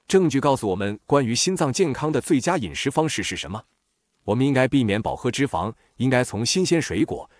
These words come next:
蔬菜和坚果中摄取足够的纤维，避免糖和甜饮料，摄入足够的蛋白质，选择瘦肉和植物蛋白。地中海饮食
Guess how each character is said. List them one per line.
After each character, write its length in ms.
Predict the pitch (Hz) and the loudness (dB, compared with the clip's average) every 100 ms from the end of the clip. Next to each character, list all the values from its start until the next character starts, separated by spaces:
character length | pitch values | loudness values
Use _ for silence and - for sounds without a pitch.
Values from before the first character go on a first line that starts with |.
| - | -10
蔬 240 | - 165 | 2 2
菜 180 | - 135 | 4 0
和 160 | - 123 | 0 2
坚 200 | 180 180 | 2 2
果 160 | 85 | -2
中 180 | 101 127 | -2 -2
摄 180 | - 95 | -2 -4
取 160 | - | -4
足 300 | 71 - 131 | -10 -4 0
够 180 | 175 185 | 2 2
的 80 | - | 2
纤 260 | - 107 107 | -2 0 -2
维， 180 | - _ _ _ _ _ _ | -8 _ _ _ _ _ _
避 200 | 139 135 | 4 4
免 180 | 98 80 | 4 -2
糖 240 | - 110 131 | -4 -4 -2
和 120 | 131 | -2
甜 240 | - 131 | -2 -2
饮 140 | 123 85 | 0 0
料， 220 | 123 - _ _ | -2 -4 _ _
摄 220 | - 160 | 0 4
入 140 | 131 110 | 4 2
足 300 | - 135 180 | 0 2 4
够 180 | 180 123 | 4 2
的 100 | 101 | 2
蛋 220 | 156 107 | 0 0
白 220 | 76 104 | -2 -2
质， 260 | - 117 - _ - | 0 -2 -2 _ -6
选 260 | - 87 | -2 -2
择 140 | 92 120 | 0 0
瘦 320 | - 190 117 | 2 4 4
肉 240 | 165 123 | 2 0
和 160 | - 98 | -4 -10
植 240 | - 80 113 | -6 -4 -2
物 140 | 107 | -2
蛋 200 | 113 80 | -2 -4
白。 240 | - - - _ | -10 -14 -16 _
地 200 | 196 196 | 2 4
中 180 | 185 196 | 6 6
海 160 | 143 151 | 6 2
饮 220 | - 65 | 2 -2
食 320 | - 98 139 | -4 0 -2